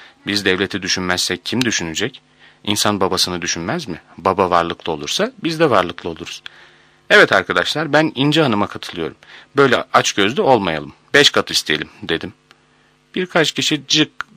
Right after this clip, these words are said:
dedi ama ötekiler kafalarını salladılar. Ben kesin kararlıyım, beş kat isteyeceğim. Vah vah vah. Bu vah vah vah kime mi? Fatih Terim'e. O koca Fatih Terim'e. Ben beş kat zam istedim. Oncağızım iki kat istemiş.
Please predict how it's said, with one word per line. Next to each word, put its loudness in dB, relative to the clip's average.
dedi 2
ama 2
ötekiler -2
kafalarını -2
salladılar. 0
Ben -2
kesin -4
kararlıyım, 0
beş 2
kat -6
isteyeceğim. -8
Vah 4
vah -4
vah. -4
Bu 2
vah 2
vah 0
vah -4
kime -4
mi? -6
Fatih 2
Terim'e. -4
O 2
koca 0
Fatih 0
Terim'e. -8
Ben 0
beş -2
kat -4
zam -2
istedim. -6
Oncağızım 0
iki -4
kat -4
istemiş. -2